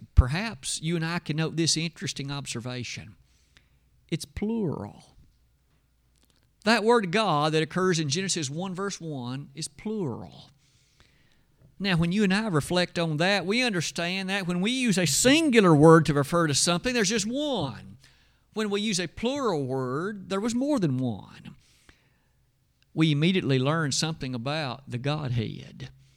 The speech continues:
There is, of course, as you and I know, more than just God the Father. There's God the Son and there's God the Spirit.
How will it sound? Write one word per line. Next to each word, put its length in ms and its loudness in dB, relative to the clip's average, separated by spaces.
There 260 0
is, 320 2
of 140 -2
course, 320 0
as 160 2
you 120 2
and 80 2
I 160 0
know, 280 2
more 260 2
than 140 2
just 220 0
God 260 0
the 80 -4
Father. 500 -6
There's 160 -4
God 320 -4
the 80 -2
Son 400 0
and 100 -2
there's 120 0
God 320 -6
the 60 -6
Spirit. 580 -4